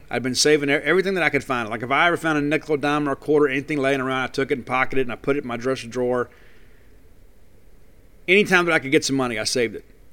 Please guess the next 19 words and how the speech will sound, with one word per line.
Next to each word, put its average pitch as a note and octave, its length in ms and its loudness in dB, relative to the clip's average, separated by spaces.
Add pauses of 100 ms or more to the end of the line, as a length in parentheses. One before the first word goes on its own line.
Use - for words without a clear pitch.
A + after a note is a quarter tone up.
(120)
And C3+ 160 -4
then D#3 120 0
when E3+ 100 0
I D3+ 140 4
had D3+ 120 4
a C#3 40 -4
birthday, C3+ 480 2
you C3 100 -4
know, C3+ 100 -2
people C#3 200 -2
give C3+ 140 0
you B2+ 60 -2
money. C#3 400 0
And B2+ 200 -6
so C#3 240 4
it C3+ 40 4
went E3 200 2
to D#3 100 0
McClellan's C#3 920 2